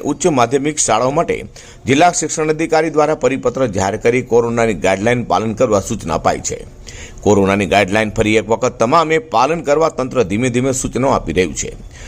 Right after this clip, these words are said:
શાળાને લઈને બાળકોમાં કોરોનાનું જોખમ ઊભું ન થાય તેની પર પણ ખાસ તકેદારી રાખવામાં આવી રહી છે,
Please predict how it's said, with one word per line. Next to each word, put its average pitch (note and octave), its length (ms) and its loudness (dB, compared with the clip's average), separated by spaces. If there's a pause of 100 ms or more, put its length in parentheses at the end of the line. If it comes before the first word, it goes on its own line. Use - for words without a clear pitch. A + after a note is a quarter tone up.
(260)
શાળાને D#3 360 4
લઈને F#3 340 0
બાળકોમાં C#3+ 600 0
કોરોનાનું B2+ 480 0
જોખમ B2 320 -2
ઊભું G2+ 260 0
ન G2+ 100 2
થાય A2+ 380 0 (260)
તેની D3+ 260 2
પર D#3+ 140 2
પણ E3 160 0
ખાસ C3+ 380 0
તકેદારી A#2 460 0
રાખવામાં G#2 360 -2
આવી E2 180 0
રહી F#2 200 0
છે, - 100 -8